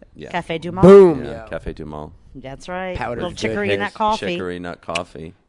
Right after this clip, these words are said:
Speaker 2: Chicory in that coffee.
Speaker 1: Yeah.
Speaker 3: We're all very, w-, w-, we're travelers, folks. Is, is that what we're trying to
Speaker 1: I
Speaker 3: get
Speaker 1: really
Speaker 3: at?
Speaker 1: need, especially if, if, God, if I ever, like, if I ever took a fucking moment to, like, actually focus on this podcast,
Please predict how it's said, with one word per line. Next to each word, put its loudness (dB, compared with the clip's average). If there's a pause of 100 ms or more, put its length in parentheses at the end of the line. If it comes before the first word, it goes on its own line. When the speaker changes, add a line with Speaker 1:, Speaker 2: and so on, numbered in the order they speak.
Speaker 2:
Chicory -12
in -10
that -12
coffee. -10
Speaker 1:
Yeah. -10
Speaker 3:
We're 2
all 4
very, 4
w-, 2
w-, -10
we're 2
travelers, -2
folks. -12
Is, -6
is -4
that -2
what -4
we're -6
trying -8
to -2
Speaker 1:
I -2
Speaker 3:
get -4
Speaker 1:
really -4
Speaker 3:
at? -8
Speaker 1:
need, -10 (1000)
especially -12
if, -16
if, -20 (1040)
God, -6
if -14
I -6
ever, -8
like, -12 (280)
if -20
I -8
ever -10
took -16
a -16
fucking -12
moment -10
to, -12
like, -14
actually -14
focus -12
on -8
this -12
podcast, -12